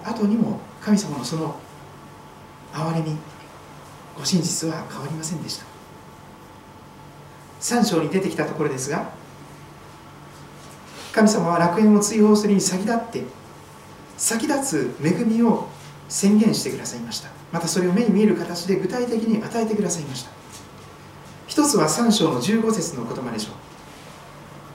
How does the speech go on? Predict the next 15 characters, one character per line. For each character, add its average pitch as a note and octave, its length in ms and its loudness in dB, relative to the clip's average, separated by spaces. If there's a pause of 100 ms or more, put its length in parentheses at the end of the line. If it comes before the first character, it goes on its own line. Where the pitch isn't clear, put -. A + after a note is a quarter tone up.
(2750)
旧 G3+ 140 6
約 G#3 140 8
聖 F#3+ 140 2
書 D3+ 160 0
の C3+ 100 -6
中 D3 200 -2
に C3+ 120 -6
書 D#3 60 -6
か F#3 120 0
れ D#3 80 0
て C#3 120 -4
い C3+ 60 0
る B2+ 100 2
福 - 200 -4
音、 F#3+ 180 6